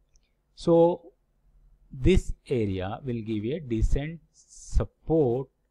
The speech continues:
on Monday. So this is the entry around nine thousand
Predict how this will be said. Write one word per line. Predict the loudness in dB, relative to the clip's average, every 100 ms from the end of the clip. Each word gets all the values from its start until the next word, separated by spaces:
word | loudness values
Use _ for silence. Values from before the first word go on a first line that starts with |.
| _ _
on | -8 -6 -8 -10 _ -14
Monday. | -10 -8 -8 -8 -10 _ _ _ _ _ _ _ _ _ _ _ _ _ _ _ _ _ _ _ _ _ _ _ _ _ _ _ _ _ _ _ _ _ _
So | -4 2 2 2 -6 _ _ _ _ _ _ _ -16
this | -12 -12 -10
is | -10 -8
the | -10 _
entry | -10 -8 -8 -8 -8 -10 _ _ _ _ _ _ _ _ _ _ _ _ _ _ _ _ _ _ _ -12
around | -8 -6 -6 -10 _
nine | -8 -6 -6
thousand | -4 -4 -4 -8